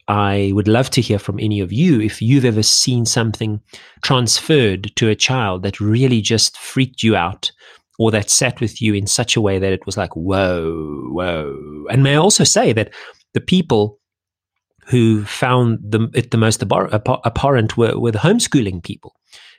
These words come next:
They weren't, you know, there's also that whole, "I'm also slowly learning and, and engaging." I knew this for some time, but, um, people that choose alternative ways for their,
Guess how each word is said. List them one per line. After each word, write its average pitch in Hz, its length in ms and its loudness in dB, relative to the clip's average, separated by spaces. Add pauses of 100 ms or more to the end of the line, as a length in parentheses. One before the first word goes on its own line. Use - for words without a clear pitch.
They 120 160 2
weren't, 143 420 0 (100)
you 123 80 -4
know, 107 260 -4
there's 117 140 -12
also 113 240 -6
that 107 180 -4
whole, 104 340 -4 (180)
"I'm 113 120 -4
also 113 300 0 (240)
slowly 120 480 2
learning 107 500 2
and, 101 120 -4
and 104 140 -4
engaging." 110 640 -2 (200)
I 185 80 -2
knew 214 120 4
this 147 160 2
for 110 100 -2
some 107 240 0
time, 139 280 0
but, 110 200 -4 (480)
um, 104 220 -2
people 135 280 0
that 110 160 -2
choose 117 220 0
alternative 110 540 -2
ways 107 300 2
for 107 140 -2
their, 104 220 -2